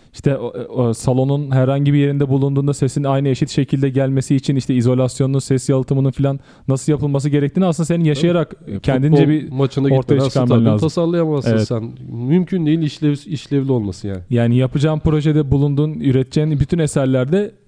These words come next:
Speaker 1: senin önceden bir altyapının olması gerekiyor. Deneyimlemiş olman
Speaker 2: Tabii.
Speaker 1: lazım.
Speaker 2: Dönüyor dolaşıyor bu hep şeye geliyor işte ondan sonra. Şimdi bu tarz örnekleri mikro ölçeğe de, de yükselttiğimiz zaman işte diyoruz ya böyle hep planları da bulunduğu yerelden merkeze gitmesi lazım. Yani
Speaker 1: Evet.
Speaker 2: böyle mahalle ölçeğinden çıkıp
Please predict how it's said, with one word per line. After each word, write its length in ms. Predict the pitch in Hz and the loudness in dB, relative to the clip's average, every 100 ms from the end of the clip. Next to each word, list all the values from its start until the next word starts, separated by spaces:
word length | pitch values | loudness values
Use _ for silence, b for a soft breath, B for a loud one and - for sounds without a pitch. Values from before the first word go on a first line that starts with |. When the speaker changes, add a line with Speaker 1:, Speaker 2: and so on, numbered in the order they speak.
| _ - | _ -16
Speaker 1:
senin 260 | 151 147 143 | -4 0 2
önceden 420 | 147 147 156 156 | 2 2 0 0
bir 100 | 175 | 0
altyapının 460 | 151 147 147 165 | 0 -2 0 2
olması 360 | 160 139 120 120 | 2 0 -2 0
gerekiyor. 380 | 117 117 135 120 | 0 2 0 0
Deneyimlemiş 540 | 131 135 135 147 147 | 2 2 0 0 0
olman 260 | 147 123 113 | 0 2 2
Speaker 2:
Tabii. 80 | 113 | 2
Speaker 1:
lazım. 340 | 107 110 196 - 110 | 2 0 -2 -4 -2
Speaker 2:
Dönüyor 340 | 123 185 196 | 0 2 0
dolaşıyor 380 | 151 156 151 190 | 2 0 0 0
bu 140 | 156 165 | 2 0
hep 100 | 165 | 0
şeye 220 | 123 143 | 0 2
geliyor 240 | 131 107 | 2 -2
işte 220 | 98 - 110 | -6 -6 -4
ondan 180 | 110 | -4
sonra. 240 | 104 113 104 | -4 -4 -6
Şimdi 280 | - 113 120 | -4 -4 -2
bu 360 | 156 135 147 - | 0 0 -2 -2
tarz 260 | 127 113 | 0 0
örnekleri 580 | 131 117 123 127 131 127 | 0 0 -2 -2 -2 -2
mikro 420 | 123 - 123 123 | -4 -2 -2 0
ölçeğe 380 | 123 113 - 123 | -2 -4 -2 -2
de, 100 | 117 | 0
de 60 | 117 | -2
yükselttiğimiz 680 | 110 - 117 - 143 165 | -4 -2 -4 -2 -4 -2
zaman 220 | 135 123 107 | -2 -2 -4
işte 260 | - 117 | -4 -4
diyoruz 320 | 120 156 147 | -2 -2 -2
ya 100 | 117 | -4
böyle 260 | 104 98 104 | -4 -4 -6
hep 180 | 110 - | -8 -8
planları 520 | 123 123 120 135 147 | -2 -2 -2 -4 -2
da 140 | 127 110 | -4 -2
bulunduğu 640 | 113 117 113 123 139 143 | -4 -4 -4 -4 -4 -6
yerelden 520 | 104 110 113 120 127 123 120 | -4 -2 -2 -2 -2 -4 -8
merkeze 380 | 110 104 113 117 | -8 -6 -6 -6
gitmesi 420 | 113 - 98 117 | -8 -12 -12 -8
lazım. 320 | 107 95 92 | -6 -6 -4
Yani 140 | 101 110 | 0 2
Speaker 1:
Evet. 120 | 104 | 0
Speaker 2:
böyle 120 | 101 | -2
mahalle 400 | 98 104 110 113 | -4 -4 -4 -2
ölçeğinden 560 | 123 107 120 110 110 113 | -2 -2 -4 -4 -4 -6
çıkıp 280 | - - | -8 -12